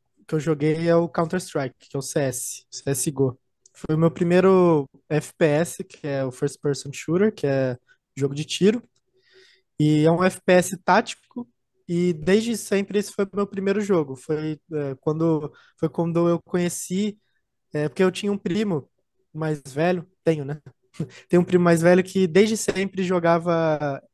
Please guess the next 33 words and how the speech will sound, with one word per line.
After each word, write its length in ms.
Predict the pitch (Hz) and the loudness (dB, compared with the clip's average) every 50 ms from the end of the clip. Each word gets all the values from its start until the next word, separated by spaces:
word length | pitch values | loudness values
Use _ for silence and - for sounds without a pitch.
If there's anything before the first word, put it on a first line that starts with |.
| _ _ | _ _
é, 280 | 160 147 143 139 139 135 | -6 -4 -4 -4 -6 -8
C 300 | - - - 175 160 147 | -8 -2 0 0 0 0
S. 340 | 151 147 143 - - - - _ _ _ _ _ _ _ _ _ _ _ _ _ - | -2 -6 -8 -10 -12 -18 -20 _ _ _ _ _ _ _ _ _ _ _ _ _ -6
E 260 | 151 151 156 156 156 | -4 -2 -2 -2 -2
desde 220 | 147 175 202 202 | 0 -2 -2 -2
pequeno 380 | - 220 208 - 214 202 202 202 | -2 -4 -4 0 0 0 0 0
eu 60 | 196 | -2
gostava 360 | 190 190 - - - 196 190 | -4 -6 -8 -6 -4 -4 -2
de 100 | 175 180 | -2 -4
ir 20 | 175 | -4
na 100 | 180 175 | -6 -6
casa 240 | - 180 165 175 160 | -6 -4 -4 -4 -2
dele, 300 | 160 175 190 202 196 190 | 0 0 2 2 0 0
eu 100 | 180 - | -4 -4
ficava 240 | - - 185 170 | -6 -4 -4 -4
assistindo 300 | 185 - - - 180 180 | -4 -6 -8 -10 -6 -4
ele 100 | 175 175 | -2 -2
jogar 320 | 175 170 170 160 160 165 165 - | 0 0 0 0 0 -2 -2 -6
também, 440 | _ - 170 156 156 170 185 190 190 | _ -8 -6 -6 -4 -4 -4 -4 -4
e 40 | 185 | -4
eu 80 | 180 - | -6 -6
ficava 220 | _ 175 165 151 | _ -6 -6 -6
fascinado, 580 | - - 170 - - - 170 165 160 160 151 156 | -4 -6 -8 -8 -8 -6 -2 0 0 0 0 -2
assim. 400 | 143 - - 147 160 180 185 - _ _ _ _ _ _ _ _ - _ _ _ _ _ | -8 -8 -10 -8 -8 -8 -8 -10 _ _ _ _ _ _ _ _ -20 _ _ _ _ _
E 380 | 151 151 151 151 151 151 151 156 | 2 2 4 4 4 4 4 6
eu 200 | 170 175 175 - _ | 4 4 4 0 _
cresci 760 | - - 185 202 196 - - - - 208 214 233 254 262 - _ _ _ _ _ _ _ _ _ _ _ _ _ _ _ _ _ _ _ - | -2 2 2 2 2 0 -4 -2 0 2 2 2 2 -2 -4 _ _ _ _ _ _ _ _ _ _ _ _ _ _ _ _ _ _ _ -6
e 360 | 143 147 147 147 147 147 143 - | -4 -2 -2 -2 -2 -4 -4 -4
comecei 320 | - 196 202 196 - 214 | -4 -2 -2 2 2 2
a 20 | 208 | 4
jogar 240 | 214 220 220 214 214 | 4 4 4 2 2
com 140 | - - | 0 0
ele. 240 | 226 208 190 175 - | 0 0 0 -2 -6